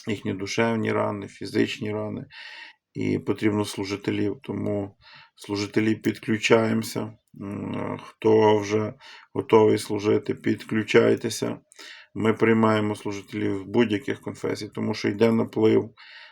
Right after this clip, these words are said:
наплив народу, які шукають Господа, які, е, на яких сходить Дух Святий, вони навертаються, вони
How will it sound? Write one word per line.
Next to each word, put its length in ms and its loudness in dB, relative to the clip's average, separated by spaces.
наплив 380 2
народу, 520 4
які 260 -8
шукають 460 -2
Господа, 640 -4
які, 460 -8
е, 320 0
на 140 0
яких 280 -4
сходить 400 0
Дух 200 0
Святий, 500 -2
вони 280 -6
навертаються, 1000 0
вони 540 6